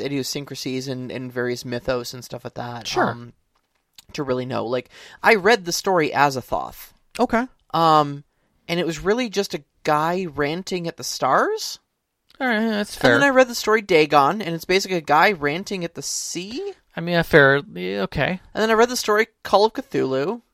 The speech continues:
Speaker 2: and it was a guy going, "Holy crap, there's this thing in the ocean."
Speaker 1: Yeah, that's, that's kinda true.
Speaker 2: And people worship him.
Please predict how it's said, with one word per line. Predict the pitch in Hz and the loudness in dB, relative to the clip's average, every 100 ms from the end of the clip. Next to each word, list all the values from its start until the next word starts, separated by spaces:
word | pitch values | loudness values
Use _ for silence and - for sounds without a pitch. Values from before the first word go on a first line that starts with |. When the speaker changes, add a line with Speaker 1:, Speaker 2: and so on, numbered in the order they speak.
| _ _ - | _ _ -8
Speaker 2:
and | 160 | -4
it | 156 | -2
was | 165 | -4
a | 165 | -4
guy | 175 170 196 | 0 0 0
going, | 185 175 170 | 2 2 2
"Holy | 160 208 143 | -4 -8 -8
crap, | - - - 190 196 - | -12 -20 -14 -4 -4 -2
there's | 143 131 | -6 -6
this | 143 139 | -6 -8
thing | - 180 220 208 | -6 -4 -2 -4
in | 143 | -4
the | 135 143 | -4 0
ocean." | 180 349 - 135 101 90 95 | 2 2 0 -6 -6 -8 0
Speaker 1:
Yeah, | 170 190 | 0 2
that's, | 208 - - | 0 -2 -2
that's | 165 - - | -2 0 -8
kinda | - 143 185 | -4 -4 -4
true. | - 165 220 | -2 -2 -2
Speaker 2:
And | - 160 | -8 -6
people | 254 262 170 147 | -6 -2 0 4
worship | 277 370 175 - | 4 4 -2 -2
him. | 98 | -2